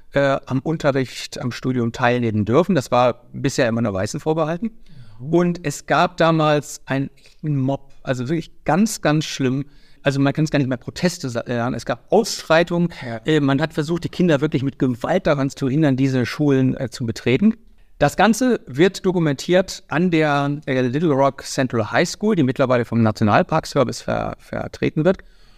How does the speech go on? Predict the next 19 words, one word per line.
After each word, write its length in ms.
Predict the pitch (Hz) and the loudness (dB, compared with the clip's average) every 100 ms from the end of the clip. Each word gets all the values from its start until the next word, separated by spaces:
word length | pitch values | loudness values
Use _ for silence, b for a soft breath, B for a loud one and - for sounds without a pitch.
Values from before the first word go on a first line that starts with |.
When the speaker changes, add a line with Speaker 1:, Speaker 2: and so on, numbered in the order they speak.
| b - | b -6
Speaker 1:
So, 180 | - 185 | 2 2
und 60 | |
wenn 120 | 151 165 | 4 4
man 140 | 170 | 4
sagt, 280 | 165 - 175 | 2 0 -2
dokum-, 280 | 170 160 147 | 0 0 2
dokumentiert, 560 | 143 151 139 - 185 | 0 0 0 0 0
ja, 380 | 131 127 160 190 - | 2 0 0 -2 -6
es 160 | - | -8
gibt 140 | 156 135 | -4 -4
da 60 | |
tatsächlich, 440 | - - 151 - 117 | -4 -4 -4 -4 -8
es 100 | - | -6
gibt 160 | - | -4
da 60 | 120 | -4
ganz 220 | 117 - | -6 -4
viele 180 | 135 147 | -2 -2
Fotos 460 | - 226 208 175 | 2 2 4 0
und 240 | - 135 | -2 -8